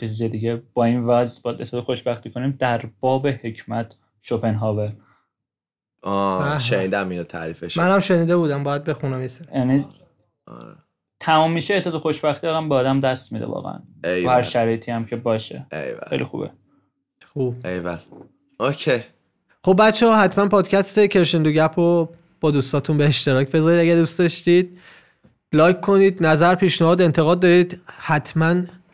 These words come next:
Speaker 3: کامنت بذارید برا ما. ما پنج قسمت آینده سورپرایز داریم، مهمون داریم و دوست داریم حدس بزنید که مهمون هفتهٔ دیگه ما کیه.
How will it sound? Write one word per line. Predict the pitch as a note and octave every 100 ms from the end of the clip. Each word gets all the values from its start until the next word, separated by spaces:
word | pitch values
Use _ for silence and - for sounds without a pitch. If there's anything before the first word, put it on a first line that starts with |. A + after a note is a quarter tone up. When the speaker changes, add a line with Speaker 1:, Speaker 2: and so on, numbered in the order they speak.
| _ _ _
Speaker 3:
کامنت | - D#3 D3 E3
بذارید | G#3 G3+ G3+ G3+
برا | F#3+ F#3+ F#3+
ما. | F#3 F#3+ F#3+ - -
ما | F#3+ E3+ F3
پنج | F3 E3+ E3+
قسمت | D#3+ - D3+
آینده | E3+ D#3 D3+ D3+ E3 F#3 F#3+ - _ _ _
سورپرایز | - E3 - D#3 D3+ D3+
داریم، | E3 D#3+
مهمون | D3+ C#3 B2+ D3+
داریم | F3 F#3 F#3+ F#3+ F#3 - - _ _ _ -
و | C#3+ C3+ B2+ B2
دوست | C#3+ -
داریم | E3 D3
حدس | D3 -
بزنید | D#3 D#3 D3+ -
که | D#3
مهمون | C#3 B2+ C#3
هفتهٔ | D3+ C3+ - C#3+
دیگه | C#3+ C#3 C#3 C#3+
ما | C#3+ C#3+ C#3+ -
کیه. | - - D#3+ E3+ E3 D#3+